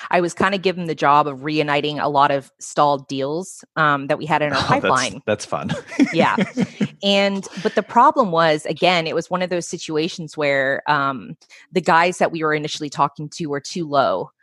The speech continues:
Speaker 1: they were, they weren't decision makers. They loved the concept and the product, but they weren't willing to drive it. And, you know, so the people that I was actually, uh, prospecting were their boss's boss's boss, and they had no clue who in the world we were, what we did.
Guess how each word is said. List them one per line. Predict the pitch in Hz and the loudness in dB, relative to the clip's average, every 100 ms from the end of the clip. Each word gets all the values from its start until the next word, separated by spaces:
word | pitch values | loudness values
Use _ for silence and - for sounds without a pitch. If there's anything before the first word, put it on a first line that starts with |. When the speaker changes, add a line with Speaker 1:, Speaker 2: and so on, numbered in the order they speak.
| _ _ | _ _
Speaker 1:
they | 170 | 2
were, | 160 156 151 143 135 | 4 2 4 2 0
they | 170 | 0
weren't | 160 170 147 | 2 0 0
decision | 160 - 151 143 | -4 -2 -4 -4
makers. | 110 135 110 90 - | -8 -6 -4 -4 0
They | 170 | 0
loved | 160 180 - | 4 2 2
the | 165 | -2
concept | - 160 156 160 139 | 2 0 0 -4 -4
and | 147 | -6
the | 139 | -6
product, | - 147 151 - | 2 4 4 -2
but | 135 | -2
they | 156 | 0
weren't | 147 156 | 0 -2
willing | 151 151 147 | -2 -4 -6
to | 127 | -2
drive | 147 139 135 | 2 2 4
it. | 135 120 | 0 0
And, | 127 139 143 | -8 -10 -8
you | 147 | -6
know, | 113 123 - - - | -6 -8 -14 -20 -12
so | - 208 196 | 0 2 2
the | 180 | 0
people | - 233 214 | -2 0 2
that | 170 | 4
I | 151 | 2
was | 139 - | 0 2
actually, | 165 160 - 160 147 139 - _ _ | 0 0 -8 -6 -6 -8 -12 _ _
uh, | 156 131 | 0 0
prospecting | - 240 302 - 131 - 151 143 139 135 | 4 2 4 0 0 -2 -6 -6 -8 -10
were | 151 151 | -4 -2
their | 151 147 | 0 2
boss's | 143 139 - 139 | 4 4 2 -2
boss's | 143 135 - 120 | 2 2 0 -2
boss, | 185 202 151 139 - - - | 4 6 8 4 0 -10 -8
and | 151 139 | -8 -2
they | 156 214 | 2 4
had | 202 147 | 4 0
no | 147 | -6
clue | 151 - 180 165 147 135 | -8 -6 -2 0 0 -4
who | 165 156 147 135 | -2 0 -2 -4
in | 151 | -8
the | 147 | -6
world | 139 135 | -2 -2
we | 131 | -2
were, | 131 185 190 185 185 - | 0 4 4 2 0 -6
what | - | -12
we | 143 | -10
did. | 139 151 151 151 | 0 2 4 2